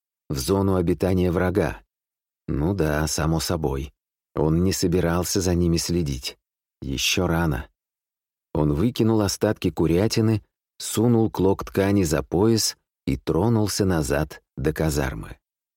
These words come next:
Капитан угрюмо скалился на весь мир, однако в душе танцевал.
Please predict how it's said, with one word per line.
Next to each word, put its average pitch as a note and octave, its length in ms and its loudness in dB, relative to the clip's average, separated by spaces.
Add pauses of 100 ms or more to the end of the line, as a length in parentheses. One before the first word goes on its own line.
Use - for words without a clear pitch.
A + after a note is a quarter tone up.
(380)
Капитан E2+ 480 -2
угрюмо F2+ 500 2
скалился G2 640 0
на F2+ 120 2
весь F2+ 260 2
мир, G#2+ 300 2
однако E2+ 500 0
в D#2+ 60 -4
душе D#2 380 0
танцевал. E2 680 -2